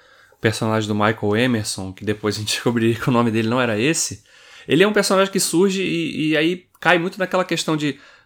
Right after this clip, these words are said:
quão importante é o talento de um ator pra um personagem como esse. Porque quando ele surge, você já fica logo, a primeira, primeira dúvida que você tem, "Ah, ele é só mais um infiltrado."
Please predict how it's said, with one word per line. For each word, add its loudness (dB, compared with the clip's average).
quão 4
importante 4
é 8
o 4
talento 2
de -4
um 0
ator -2
pra -6
um -4
personagem 0
como -2
esse. -2
Porque -4
quando -2
ele 4
surge, 4
você 0
já 2
fica -2
logo, 4
a 0
primeira, 4
primeira 2
dúvida 0
que -4
você -2
tem, 0
"Ah, 8
ele 4
é 4
só 4
mais 2
um -2
infiltrado." 2